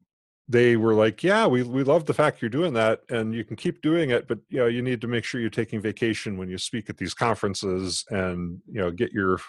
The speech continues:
you know, fifty-five to sixty hours of work in, and you can continue to write books in the evenings all you want." And, uh, this was also the point when I, we had, my wife and I had two young kids just then, and, uh,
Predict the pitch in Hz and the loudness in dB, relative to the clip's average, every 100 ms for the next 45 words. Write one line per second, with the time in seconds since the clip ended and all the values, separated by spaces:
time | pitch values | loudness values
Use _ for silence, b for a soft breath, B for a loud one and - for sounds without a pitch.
0 | - 117 92 90 - 120 - - 101 90 | -8 0 0 0 0 -2 -2 0 2 2
1 | 92 - - - 104 101 95 90 90 110 | -2 -4 -4 0 2 4 2 0 0 0
2 | 110 - 95 90 90 - b b b 98 | 0 0 0 0 -4 -12 b b b -2
3 | 95 98 104 104 - 135 120 101 107 104 | 0 0 0 0 2 2 4 6 4 2
4 | 117 - - 101 110 110 95 90 95 87 | -2 -2 -4 -4 -4 -2 -2 0 -2 -2
5 | 98 101 85 _ _ b b b b b | -4 -4 -6 _ _ b b b b b
6 | b _ 104 95 95 92 92 92 90 87 | b _ 0 2 2 0 2 4 4 2
7 | - _ _ 110 - 98 151 147 113 98 | -4 _ _ -6 -2 4 6 6 6 2
8 | - 101 - 95 90 92 90 92 _ _ | 2 -2 -2 -4 -2 -2 -2 -6 _ _
9 | - 95 90 92 - 95 95 98 101 92 | -6 -4 -4 -8 -8 -4 -2 -2 -4 -4
10 | 87 85 101 87 - 107 95 90 - 107 | -4 -4 -4 -4 -2 0 0 0 2 2
11 | 104 98 92 - - - 98 101 98 87 | 2 -2 -6 -4 -4 0 0 0 -2 -4
12 | 87 B B B B B - 82 80 | -8 B B B B B -4 -2 -2